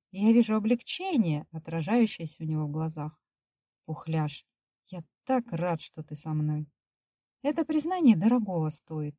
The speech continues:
Вот только показывать радость от произнесённых слов я не спешу.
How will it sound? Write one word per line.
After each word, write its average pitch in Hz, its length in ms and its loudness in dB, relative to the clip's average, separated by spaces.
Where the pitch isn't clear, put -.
Вот 262 160 0
только 339 220 -6
показывать 285 640 0
радость 285 500 0
от 170 100 -14
произнесённых 220 720 0
слов 185 260 -4
я 302 180 -2
не 247 120 2
спешу. 165 500 -10